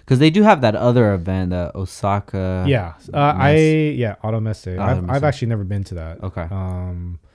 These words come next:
Speaker 2: because it was always too close to
Speaker 1: Mm-hmm.
Speaker 2: Auto Salon.
Speaker 1: Yeah, yeah, yeah, yeah, yeah.
Speaker 2: And, uh, usually it was like, "Ugh," you know, they would, they would discourage that. They're like, "That's too close together. You gotta spread it out." So usually,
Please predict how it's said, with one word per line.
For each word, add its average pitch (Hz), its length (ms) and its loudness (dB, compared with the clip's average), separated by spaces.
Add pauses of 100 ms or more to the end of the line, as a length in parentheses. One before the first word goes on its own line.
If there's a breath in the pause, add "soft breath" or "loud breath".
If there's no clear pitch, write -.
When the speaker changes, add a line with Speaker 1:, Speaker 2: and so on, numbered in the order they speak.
(320 soft breath)
Speaker 2:
because 104 300 -4
it - 20 -4
was 92 80 -6
always 98 240 -6
too 110 160 -10
close 82 520 -12
to 110 40 -8
Speaker 1:
Mm-hmm. 90 220 -6
Speaker 2:
Auto 87 100 -8
Salon. 80 360 -12
Speaker 1:
Yeah, 98 260 0
yeah, 87 160 -4
yeah, 85 160 -6
yeah, 85 80 -4
yeah. 90 320 -6
Speaker 2:
And, 87 200 -10
uh, 85 360 -10 (100)
usually 95 360 -8
it - 20 -12
was 85 160 -14
like, - 140 -20
"Ugh," 131 480 2 (100)
you 104 120 -8
know, 82 180 -8
they 87 160 -12
would, 82 160 -12
they 87 100 -12
would 85 180 -10 (140)
discourage 92 540 -10
that. - 240 -20
They're 87 100 -14
like, 85 100 -14
"That's 90 220 -14
too - 160 -10
close 92 260 -12
together. 82 220 -12
You 80 60 -12
gotta 85 340 -10
spread - 300 -12
it 80 100 -14
out." 71 260 -20
So 95 260 -10
usually, 92 600 -8